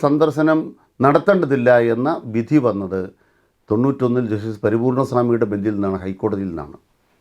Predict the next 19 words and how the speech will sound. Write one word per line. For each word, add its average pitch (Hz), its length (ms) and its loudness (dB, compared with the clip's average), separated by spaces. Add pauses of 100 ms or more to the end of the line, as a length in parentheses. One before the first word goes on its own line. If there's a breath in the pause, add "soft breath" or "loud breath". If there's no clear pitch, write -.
(640)
അതിനുശേഷം 127 580 2
വന്ന 127 200 4
എൽ 113 140 0
ഡി 127 120 2
എഫിൻ്റെ 123 300 2
ഏതെങ്കിലും 117 360 -2
സർക്കാർ 104 300 -2 (240)
ആ - 20 -2 (120)
വിധി 117 240 -4
മാറ്റാൻ 113 320 -2
ശ്രമിച്ചോ? 98 340 -4 (1700)
അല്ല, 123 140 4 (120)
എന്നാൽ 131 200 4
കുറേ 135 180 6
പേര് 127 140 6
അങ്ങോട്ട് 123 240 2
കയറിയേക്കാൻ 131 480 4
തീരുമാനിച്ചു. 107 340 2 (100)
ആ 127 40 0